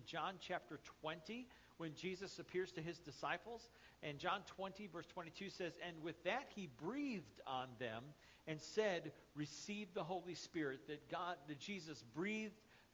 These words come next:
God's Spirit, uh, uh, into his disciples. The third instance of God breathing is in Second Timothy three sixteen and seventeen. It says this, "All Scripture is God-breathed and is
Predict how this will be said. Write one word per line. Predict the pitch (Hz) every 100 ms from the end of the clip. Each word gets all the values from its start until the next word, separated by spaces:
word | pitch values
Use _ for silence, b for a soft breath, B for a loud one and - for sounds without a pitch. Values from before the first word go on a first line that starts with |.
| 127
God's | 165 175 196
Spirit, | - - 208 196 156 156 - 262
uh, |
uh, | 240 - 135 -
into | 190 - 151
his | 165 143 -
disciples. | 156 - 151 143 123 107 - B B - 202
The | 196
third | - 285 311 -
instance | 180 - 180 160
of | 165 127
God | 170 151 127
breathing | 147 139 147 160 B B
is | 175 170
in | 185 180 151 - -
Second | 226 220 185
Timothy | 214 208 190 160 -
three | 180 214
sixteen | 208 - 202 - 196 185
and | 190
seventeen. | - 254 208 - 139 127
It | 123
says | 190 170
this, | 202 175 104 - B B B B -
"All | 151 254
Scripture | 269 - 254 - 156 151
is | 151 147
God-breathed | - 175 185 151 156 127 117 - - - B -
and | 156
is | 156